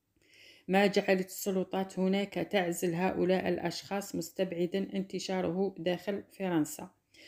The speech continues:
وأخيرا أشار الدكتور بقاط أن غلق المجال الجوي من عدمه متعلق بالسلطات العليا في البلاد، على رأسهم رئيس الجمهورية والمجلس الأعلى للأمن. هذه هي خوتي خواتاتي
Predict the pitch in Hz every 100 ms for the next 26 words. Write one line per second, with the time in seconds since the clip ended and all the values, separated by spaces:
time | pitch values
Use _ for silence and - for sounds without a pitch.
0 | - _ 190 196 190 202 170 165 180 175
1 | 196 185 175 185 - 175 165 160 - 190
2 | 190 190 175 165 175 180 180 175 165 180
3 | 170 156 156 180 165 156 160 160 156 170
4 | 170 170 160 160 185 196 - _ _ -
5 | 185 185 165 180 175 165 175 165 - 170
6 | 160 180 170 170 156 170 175 180 180 -
7 | 165 165 165 175 175 156 160 160 165 180
8 | - 180 175 165 180 180 170 156 175 156
9 | 156 180 175 165 165 170 - - 160 -
10 | 175 170 175 185 - 190 190 - 147 139
11 | - - _ _ - - - - 190 185
12 | 175 185 185 180 175 165 170 175 170 170
13 | - 175 165